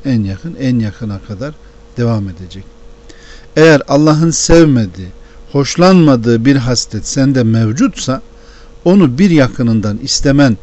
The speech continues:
mümkün olmadığı gibi sendeki o istenilmeyen, hoş olmayan haslet de otomatikmen senden gelen nesle ne yapacak? Sirayet edecek ve o istenmeyen, hoşlanılmayan huy, haslet her neyse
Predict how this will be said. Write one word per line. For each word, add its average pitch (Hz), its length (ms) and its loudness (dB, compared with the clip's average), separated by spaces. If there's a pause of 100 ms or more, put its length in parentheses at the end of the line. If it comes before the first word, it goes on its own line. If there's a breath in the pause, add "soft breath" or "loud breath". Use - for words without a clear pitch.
(240)
mümkün 156 360 0
olmadığı 185 640 2
gibi 143 340 0 (320 soft breath)
sendeki 180 640 2
o 135 280 -2
istenilmeyen, 135 760 2 (300)
hoş 151 220 0
olmayan 151 400 4
haslet 120 600 0
de 127 140 -2 (420 soft breath)
otomatikmen 135 800 -2
senden 127 460 -2
gelen 104 420 -2
nesle 143 440 -4 (200)
ne 131 60 -2
yapacak? 135 500 -4
Sirayet 113 540 -6
edecek 147 380 -4 (440 loud breath)
ve 123 100 -4
o 131 160 -4
istenmeyen, 135 640 0
hoşlanılmayan 120 1000 0
huy, 131 200 0 (120)
haslet 123 500 -6
her 160 160 4
neyse 117 480 -2